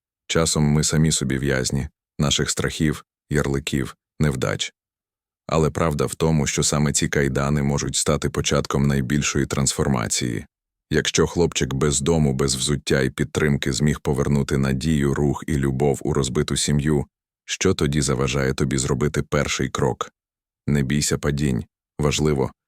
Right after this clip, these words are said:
хто буде поруч, коли ти впадеш. І ще важливіше,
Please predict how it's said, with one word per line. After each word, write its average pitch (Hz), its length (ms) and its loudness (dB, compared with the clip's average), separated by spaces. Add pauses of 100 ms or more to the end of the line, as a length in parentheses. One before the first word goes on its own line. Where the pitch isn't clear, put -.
(140)
хто - 300 2
буде 76 260 2
поруч, 73 440 0
коли 71 240 0
ти 73 120 -2
впадеш. 64 640 -2 (380)
І 85 100 2
ще 104 180 2
важливіше, 80 580 2